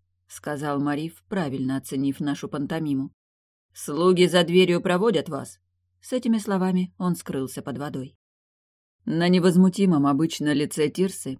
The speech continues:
промелькнула целая гамма эмоций, но она только спросила: «В покое, госпожа?»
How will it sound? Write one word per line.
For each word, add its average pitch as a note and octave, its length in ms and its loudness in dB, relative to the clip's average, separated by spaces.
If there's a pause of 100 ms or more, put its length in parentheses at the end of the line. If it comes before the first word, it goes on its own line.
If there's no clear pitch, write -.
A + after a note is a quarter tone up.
промелькнула F3+ 800 4
целая F3 580 0
гамма D3 520 -2
эмоций, D#3 580 -6 (340)
но D3+ 260 -2
она D#3 220 -2
только F#3 280 -6
спросила: C#3 600 -8 (800)
«В - 240 -20
покое, G3 540 0
госпожа?» D3+ 680 -4